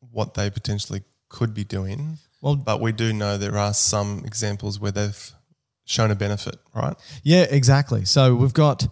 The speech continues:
Speaker 2: most, we used to think they were junk.
Speaker 1: Yeah.
Speaker 2: You know, the old crap that's just been chucked into our genome doesn't do anything. But they did find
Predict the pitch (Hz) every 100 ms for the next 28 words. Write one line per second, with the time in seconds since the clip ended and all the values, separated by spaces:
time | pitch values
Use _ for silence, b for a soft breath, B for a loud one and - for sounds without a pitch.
0 | b b 143 175 220 139 139 160 185 -
1 | 131 156 135 123 117 127 120 117 - -
2 | _ _ - 98 95 127 123 127 120 127
3 | - 160 165 151 123 _ - 151 139 -
4 | 123 - 131 123 120 143 123 131 127 120
5 | 117 123 120 123 120 117 131 151 135 117
6 | 127 b b b 147 147 135 208 190 -
7 | 175 131 107 143